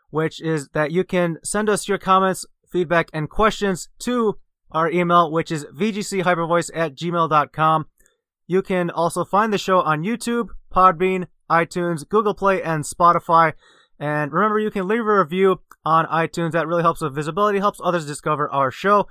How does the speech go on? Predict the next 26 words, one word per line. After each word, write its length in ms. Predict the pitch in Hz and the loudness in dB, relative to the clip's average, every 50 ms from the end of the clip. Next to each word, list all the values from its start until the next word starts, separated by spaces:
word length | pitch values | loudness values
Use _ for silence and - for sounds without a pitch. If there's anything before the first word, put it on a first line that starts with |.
| - - - _ _ - | -8 -20 -20 _ _ -10
And 200 | - 156 160 160 | -6 -4 -4 0
don't 140 | 175 220 220 | 0 0 0
forget 240 | - 220 202 208 - | 0 0 -2 -2 -2
to 100 | - 185 | -4 -6
tell 200 | - - 202 196 | -2 0 0 2
your 100 | 190 180 | 2 0
friends 340 | - - 175 170 170 165 147 | -2 0 0 0 0 0 -2
all 220 | - 151 175 190 | -2 -2 0 0
about 280 | 185 160 175 170 151 - | 4 6 6 6 6 4
the 80 | 151 | 0
Hyper 260 | 139 170 170 151 165 147 | -2 -2 -2 -2 -2 -2
Voice. 260 | 160 160 160 151 - - - - - - | 0 0 0 -2 -4 -10 -20 -20 -16 -10
If 100 | - 143 | -6 -2
this 120 | 202 214 | -2 -2
is 140 | 214 208 180 | -2 -2 -2
a 100 | 160 180 | -4 -4
show 200 | - - 202 196 | -2 0 0 0
you 160 | 190 185 185 | 2 2 0
think 260 | 180 - 202 196 175 - | -2 -2 -4 -4 -4 -2
they 180 | 139 160 175 | 0 0 2
would 120 | 170 170 165 | 2 2 0
enjoy, 440 | 160 156 - 208 226 233 233 226 - _ - | -2 -2 0 2 4 4 4 2 0 _ -8
that 140 | 160 156 - | -8 -4 -2
they 100 | 190 196 | 0 2
would 120 | 196 185 | 2 2
like, 300 | 175 180 190 190 175 - | 2 4 2 2 2 -2